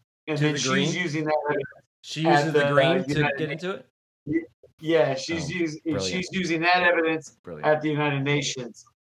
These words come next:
Speaker 1: And that's how her, and we find out that the evil corporation is, uh, Wayne Enterprise. And I thought that you could have, like, a cool concept where mostly the only time you
Speaker 2: That's good.
Speaker 1: see, uh, Bruce Wayne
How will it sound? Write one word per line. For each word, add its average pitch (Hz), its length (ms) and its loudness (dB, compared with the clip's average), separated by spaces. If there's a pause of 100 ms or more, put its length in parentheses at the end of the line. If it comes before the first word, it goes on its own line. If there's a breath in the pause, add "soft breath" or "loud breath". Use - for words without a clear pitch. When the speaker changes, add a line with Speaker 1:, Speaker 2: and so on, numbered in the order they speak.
(120)
Speaker 1:
And 143 160 2
that's 151 220 6
how 156 280 6
her, 165 340 4 (180 loud breath)
and 151 100 0
we 151 120 2
find 185 280 2
out 180 200 4
that 156 120 -4
the 165 140 -2
evil 175 240 -2
corporation 139 720 -2
is, 120 240 -16 (340)
uh, 135 180 -2
Wayne 131 180 -2
Enterprise. 135 560 -6 (560)
And 135 240 -2
I 135 100 2
thought 151 280 4
that 147 180 2
you 147 140 -2
could 147 380 -2
have, 143 280 2
like, 143 200 0
a 135 60 -6
cool 175 480 -2
concept 156 680 -2 (280)
where 143 200 2
mostly 165 580 2
the 151 120 0
only 190 240 2
time 190 300 2
you 175 100 -2
Speaker 2:
That's 143 120 -10
good. 175 180 -4
Speaker 1:
see, 160 220 -8 (420)
uh, 143 500 6 (400)
Bruce 170 500 0
Wayne 180 640 0